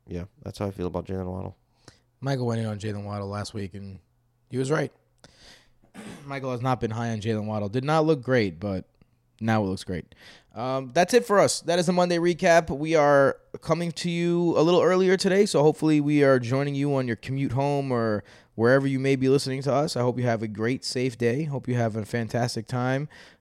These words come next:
Speaker 2: uh, watching the game tonight, and I hope that everything in your life is going exactly the way you want it right now.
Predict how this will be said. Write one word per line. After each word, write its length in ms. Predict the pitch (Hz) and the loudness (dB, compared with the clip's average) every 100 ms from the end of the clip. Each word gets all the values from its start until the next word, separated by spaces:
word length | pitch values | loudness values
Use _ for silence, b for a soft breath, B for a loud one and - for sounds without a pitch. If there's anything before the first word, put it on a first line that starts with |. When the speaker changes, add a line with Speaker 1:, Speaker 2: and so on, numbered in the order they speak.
| - | -4
Speaker 2:
uh, 320 | 110 107 104 | 0 0 0
watching 420 | 101 123 127 135 | 2 2 2 -2
the 60 | 117 | -4
game 240 | 110 123 | -2 -4
tonight, 380 | 139 139 139 175 - | -4 -6 -4 -4 -4
and 120 | 120 | -2
I 100 | 113 | -2
hope 360 | - 139 151 - | 0 0 -2 -4
that 240 | 127 120 - | -2 0 0
everything 460 | 123 139 156 160 160 | -2 0 -2 -2 -4
in 100 | 151 | -2
your 120 | 143 | 0
life 320 | 127 123 120 | 0 0 -2
is 80 | 110 | -8
going 200 | 113 110 | -6 -4
exactly 540 | 101 95 117 110 - | -4 -4 -2 -2 -2
the 120 | 135 135 | -2 0
way 120 | 139 | 0
you 120 | 143 | 0
want 260 | 117 107 110 | -2 -4 -6
it 80 | - | -8
right 400 | 95 107 110 101 | -4 -2 -2 -4
now. 300 | 95 82 | -8 -10